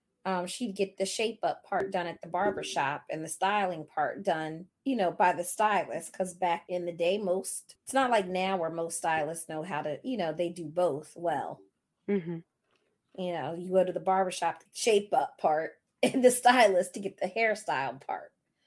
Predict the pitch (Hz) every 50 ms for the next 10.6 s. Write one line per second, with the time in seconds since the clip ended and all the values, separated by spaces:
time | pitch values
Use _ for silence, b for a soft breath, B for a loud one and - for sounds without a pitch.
0 | _ _ _ _ _ _ _ - 262 262 196 - 220 196 175 151 - - _ _
1 | _ _ _ _ _ _ _ _ _ _ _ 190 196 196 180 - - 175 175 208
2 | - 226 214 208 202 202 202 - 247 240 240 226 214 220 220 220 214 214 202 202
3 | - _ _ _ _ - 175 196 196 196 196 - - - - 208 202 185 - -
4 | - - - 180 180 160 151 - - 165 170 175 - - 185 156 - - - 170
5 | 165 175 180 175 - - 170 - 175 180 170 131 131 156 165 185 - _ _ _
6 | _ _ _ _ - 175 175 165 147 170 180 180 - - - - - 185 175 170
7 | 160 175 170 190 175 175 175 190 196 170 - - - - - 185 170 - 190 175
8 | 139 - 175 165 165 - - 160 156 156 160 - - - 170 - - - 160 160
9 | 160 160 156 156 156 151 156 - - 151 151 151 156 - - 156 143 - - -
10 | 151 - 160 160 160 156 156 180 170 156 160 156